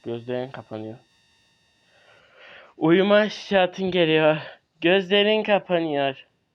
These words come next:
Evet, günaydın. Evet, ben. Herkes Türk mü yoksa çeviri mi açık? Çeviri açıksa sıkıntı yok. Sen ne olduracaksın? Cem. Çok güzel Türkçelere bak. Bul vücudu.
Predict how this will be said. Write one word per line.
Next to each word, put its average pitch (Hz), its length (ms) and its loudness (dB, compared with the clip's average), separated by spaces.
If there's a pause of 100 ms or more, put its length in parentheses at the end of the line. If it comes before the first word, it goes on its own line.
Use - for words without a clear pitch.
(920)
Evet, 131 300 -6
günaydın. 117 460 -6 (160)
Evet, 123 340 -4
ben. 120 200 -6 (720)
Herkes 170 360 -2
Türk 208 260 -12
mü 208 240 2
yoksa 208 420 -4
çeviri 151 340 -6
mi 131 120 -4
açık? - 380 -12 (1400)
Çeviri 175 240 0
açıksa 170 360 0
sıkıntı 190 460 -10
yok. - 260 -6 (400)
Sen 151 380 -4
ne 143 40 -4
olduracaksın? 139 1400 -4 (840)
Cem. 131 300 2 (200)
Çok - 260 0
güzel 170 340 0
Türkçelere 139 560 -2
bak. 113 200 0 (140)
Bul 143 200 -8
vücudu. 117 580 -12